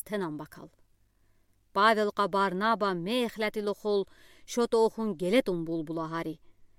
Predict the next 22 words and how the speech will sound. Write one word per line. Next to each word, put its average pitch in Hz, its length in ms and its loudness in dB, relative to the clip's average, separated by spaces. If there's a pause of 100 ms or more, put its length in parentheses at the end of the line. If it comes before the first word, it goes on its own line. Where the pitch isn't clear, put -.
(200)
Շոտո 220 340 0
գերեքի 208 380 2
իչողոյ 202 340 0
մե 190 180 -2
բարադա 214 380 2
բակալա 185 400 -4
ֆիքիր 208 400 -4
խո 202 160 -4
չեփ 196 320 -8
էի 160 240 -4
սայ։ 156 280 -12 (800)
Բոխոյ 226 440 4
էխլետախուն 196 640 -4
օշա 214 360 -2 (540)
մե 240 200 2
թերսա 226 340 -2
կերարատ 196 480 0
ունարիքի 190 540 -4 (600)
Պավել 226 440 2
կա 185 80 0
Բարնաբա 190 680 0 (680)
իչողուն 233 540 2